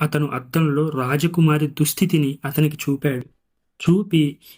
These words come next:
"ఈ ఘోర సమయంలో మనం ఇంత దూరానే ఉండిపోయాం, అదే నా విచారం," అన్నాడు. "నీకా భయం వద్దు," అన్నాడు విజయుడు. సంకలో ఉన్న తివాసీ విప్పి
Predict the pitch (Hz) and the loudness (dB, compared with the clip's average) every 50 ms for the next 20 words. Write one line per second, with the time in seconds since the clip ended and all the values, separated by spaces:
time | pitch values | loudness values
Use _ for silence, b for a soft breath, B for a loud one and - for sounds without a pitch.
0 | B B 156 160 160 156 156 - - 143 147 175 196 196 185 185 175 165 160 160 | B B 2 2 2 2 -2 -6 -4 0 2 2 2 2 0 2 2 4 4 4
1 | 156 147 147 160 185 185 175 165 160 147 139 147 147 - 165 147 147 143 147 151 | 4 4 2 2 2 4 4 4 4 4 2 0 0 0 -2 -2 0 0 0 2
2 | 170 180 170 165 156 143 143 151 147 - 151 143 135 131 131 _ _ - - - | 4 4 4 4 4 2 0 -2 0 0 -2 -2 -2 -6 -12 _ _ -20 -20 -12
3 | - 135 139 147 151 170 175 170 160 151 139 139 - - 156 151 151 - - _ | -4 -4 0 2 2 2 4 2 2 0 0 -2 0 0 0 0 0 -4 -10 _
4 | _ _ - 151 147 147 139 135 131 143 - _ _ B B B B B B B | _ _ -2 0 0 2 2 0 -2 -4 -8 _ _ B B B B B B B
5 | B B B B 165 160 165 165 170 156 151 156 151 170 180 170 160 151 143 143 | B B B B 2 2 4 4 2 0 2 2 2 2 2 2 2 0 0 -2
6 | 147 139 - _ _ - 143 151 147 143 143 151 165 156 151 151 156 151 143 135 | -4 -6 -6 _ _ -2 0 2 2 2 2 2 2 2 2 2 4 2 2 2
7 | - - - _ _ _ _ _ _ _ - - 139 143 151 151 190 190 190 185 | 0 -4 -12 _ _ _ _ _ _ _ -4 0 2 2 2 2 2 0 0 0
8 | 185 180 180 175 175 - 147 156 156 160 160 - 170 156 143 143 143 - - 139 | 0 0 0 0 2 2 2 4 2 2 0 2 2 2 2 0 -2 0 0 0
9 | 131 - | 0 0